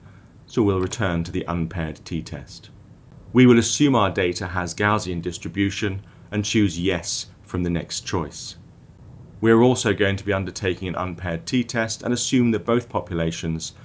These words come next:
have a similar standard deviation. There are other options we have, including the ability to plot a residuals plot, but in the third options box, we can choose whether we have a one-tailed or two-tailed test.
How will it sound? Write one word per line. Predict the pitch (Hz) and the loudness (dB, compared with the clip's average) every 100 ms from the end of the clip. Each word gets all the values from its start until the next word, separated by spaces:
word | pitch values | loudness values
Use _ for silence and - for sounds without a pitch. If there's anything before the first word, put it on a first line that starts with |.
| - - | -20 -14
have | - 90 | -8 -6
a | |
similar | 87 - 98 85 78 | -6 -4 -2 -2 -4
standard | - 82 78 80 | -6 -6 -6 -10
deviation. | - 80 78 76 71 - 73 67 - - - - - - - - | -6 -6 -6 -8 -12 -16 -16 -18 -20 -20 -20 -20 -20 -20 -20 -6
There | 104 107 | 4 6
are | 107 120 | 6 4
other | 120 107 | 4 2
options | 127 - 127 113 | 0 0 0 2
we | 117 | 0
have, | 110 110 110 - - - - | 2 0 -2 -6 -20 -20 -12
including | 95 98 120 123 120 117 117 - - | -8 -4 2 4 6 2 2 -6 -2
the | 104 | 0
ability | 87 101 95 95 87 | 4 2 2 -2 -4
to | 92 | -6
plot | - 98 - | -2 -2 -2
a | 85 | -4
residuals | 82 82 117 131 135 127 | -4 0 0 2 0 -2
plot, | - 135 127 - - - - - - - - | -2 -2 -2 -8 -18 -20 -20 -20 -20 -20 -8
but | 98 | -2
in | 95 92 | 0 0
the | |
third | 87 - 156 143 120 | -4 0 2 4 2
options | 107 - 104 104 | -2 -2 -4 -4
box, | - 101 101 - - - - - - | 0 -2 0 -6 -10 -10 -20 -18 -2
we | 110 | 0
can | 107 98 | 0 -4
choose | - 110 101 | 2 4 4
whether | 98 98 95 | 2 0 2
we | 98 | 0
have | 95 92 | -2 -2
a | |
one-tailed | 95 117 120 117 113 98 95 92 - - - | 0 0 0 -2 -2 -2 -2 -6 -12 -20 -4
or | 110 | -2
two-tailed | 104 - 107 92 95 82 82 82 | -2 -2 -2 -2 -2 -2 -2 -6
test. | 92 76 - - | -8 -8 -10 -16